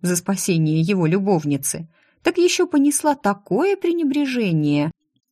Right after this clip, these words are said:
«Ты не пострадал при падении?» спросил меня Патрик, беря под руку и увлекая к обеденному столу. «Нисколько!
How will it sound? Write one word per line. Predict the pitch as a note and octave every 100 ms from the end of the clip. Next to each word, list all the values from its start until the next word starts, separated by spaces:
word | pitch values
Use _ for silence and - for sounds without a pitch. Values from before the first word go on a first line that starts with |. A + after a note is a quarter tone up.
| _ _ _ _ _ -
«Ты | G#3+
не | F3
пострадал | E3 - E3+ D#3+ F3+ G#3+
при | G3
падении?» | E3+ D#3 D#3 D3+ D3+ D3 D3+ E3 -
спросил | - D#3+ E3 F3
меня | E3+ E3 E3
Патрик, | D#3+ D3+ A#3 C#4+ - -
беря | F3 C#4+ E4+
под | - E4+
руку | C4 C4+ B3+
и | - G3+
увлекая | F3 E3 D#3+ B3 G3+
к | E3
обеденному | D3+ D#3 D3+ D#3+ D#3 D#3
столу. | - E3+ E3+ D3 D#3+ _ _ _ _ - D5
«Нисколько! | D4 - - G3+ E3 D#3+ C3